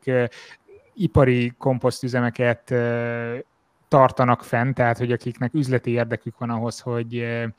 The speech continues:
hogy jó minőségű komposztjuk legyen. Ö, tehát ők nagyon ebből a szempon-, szemszögből indultak ki, hogy akkor most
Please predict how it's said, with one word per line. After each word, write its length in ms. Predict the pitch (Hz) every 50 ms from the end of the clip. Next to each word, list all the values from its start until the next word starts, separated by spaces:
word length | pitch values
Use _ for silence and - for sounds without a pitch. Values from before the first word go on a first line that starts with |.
| _ - - - - -
hogy 520 | - - 127 120 117 120 120 123 135 151
jó 160 | 147 139 135
minőségű 500 | 131 127 127 127 123 123 - - 123 120
komposztjuk 600 | 117 - - 131 123 113 120 113 - - 123 -
legyen. 380 | - 127 127 139 147 156 156 143 - - - - - - - -
Ö, 80 | 131 127 123 123 127 127 131 135 - 147
tehát 180 | - - 139 -
ők 180 | 147 143 - -
nagyon 300 | 170 160 170 165 165 156
ebből 280 | 151 143 131 151 139
a 40 | 143
szempon-, 580 | 127 - 143 135 127 - 135 135 143 156 180 147
szemszögből 800 | 127 - 143 135 139 139 139 135 - - - 139 127 127 139 131
indultak 520 | 135 135 127 131 127 123 - 127 120 -
ki, 120 | - 139
hogy 160 | 127 135 127 127
akkor 360 | 120 - - - 135 127 123
most 280 | 127 127 127 120 -